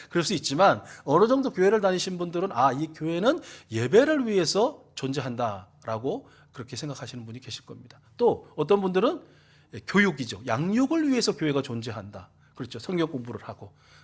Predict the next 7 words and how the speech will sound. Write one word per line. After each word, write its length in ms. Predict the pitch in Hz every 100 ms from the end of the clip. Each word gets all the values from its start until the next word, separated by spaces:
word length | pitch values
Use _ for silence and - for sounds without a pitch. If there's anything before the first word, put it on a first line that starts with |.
| _
또, 420 | - 139 127 113 117 -
어, 220 | - 113 120 - _ -
가르쳐가지고 880 | 131 143 - 135 113 120 147 311 - -
뭔가 200 | 135 131
변화시키는 960 | - 127 127 - - 143 147 165 208 -
것을 280 | 156 180
위해서 300 | 170 175 262